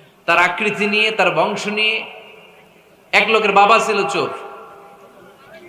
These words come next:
কিন্তু তার ছেলে অনেক ভালো। আপনি কি তারা বলতে পারবেন, "তুই চোরের ঘরের চোর"? বলতে পারবেন? চুরি করছে বাবা, ওর কি দোষ? কথা বলেন।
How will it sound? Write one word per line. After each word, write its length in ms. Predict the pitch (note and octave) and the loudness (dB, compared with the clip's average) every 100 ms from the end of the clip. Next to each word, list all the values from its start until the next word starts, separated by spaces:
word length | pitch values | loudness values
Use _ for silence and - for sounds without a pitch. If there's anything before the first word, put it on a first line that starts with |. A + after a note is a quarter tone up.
| - | -4
কিন্তু 280 | F#3+ G3 G#3+ | -2 0 2
তার 160 | G#3 G3 | 4 2
ছেলে 240 | F#3+ G#3 | 4 4
অনেক 260 | G3 F#3+ D#3+ | 6 4 2
ভালো। 200 | D#3 D3 | 0 0
আপনি 180 | C#3+ F#3 | -2 -4
কি 80 | F#3 | -2
তারা 160 | F3+ | -2
বলতে 260 | F3 F3 F3 | -2 -4 -4
পারবেন, 240 | E3 D#3+ | -4 -6
"তুই 140 | D#3+ D#3 | -8 -8
চোরের 360 | G#3 G3+ G3 | -2 0 2
ঘরের 280 | D3+ D#3+ D3 | 2 2 0
চোর"? 240 | - A2+ - - - - - - - - - - | -4 -10 -10 -16 -20 -20 -20 -20 -20 -20 -18 -6
বলতে 160 | C#3 | 0
পারবেন? 300 | D#3+ D3 A#2+ G2 - - - - - | 2 4 0 -2 -12 -16 -18 -18 -14
চুরি 200 | - F3+ | -2 -2
করছে 260 | F#3 D3+ F3 | -2 -2 0
বাবা, 220 | D3+ D3 | 2 2
ওর 220 | D3 F#3 F3+ | 2 0 -2
কি 80 | D#3+ | -4
দোষ? 240 | A2+ G2+ - - - - - - - - _ | -4 -6 -6 -8 -12 -20 -20 -20 -20 -20 _
কথা 160 | A#2 C#3 | 0 2
বলেন। 280 | C#3 A#2 | 2 0